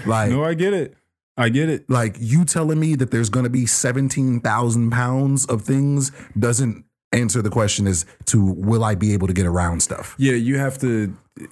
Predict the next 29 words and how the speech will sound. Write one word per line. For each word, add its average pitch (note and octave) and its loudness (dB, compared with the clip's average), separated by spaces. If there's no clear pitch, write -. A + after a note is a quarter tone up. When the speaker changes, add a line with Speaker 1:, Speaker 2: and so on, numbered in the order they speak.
Speaker 2:
listen A2 0
to G#2 -2
what G#2 -2
someone's F#2+ 0
asking E2 -4
you. - -16
Speaker 1:
<laughs> D3 0
Speaker 2:
That's A2 0
a A#2+ 0
huge G#2+ -2
part G2+ -2
of F2+ -4
it F#2 -4
too. F2 -6
Like, F#2 -4
when G#2+ 0
people A2+ -2
tell A2 -2
stories, G#2 0
I F#2+ 0
often G#2 0
talk G2 -2
about E2+ -4
this. D2 -6
Like, E2 -10
when F2 -4
people G#2 -2
tell F#2+ -4
stories, F#2 -4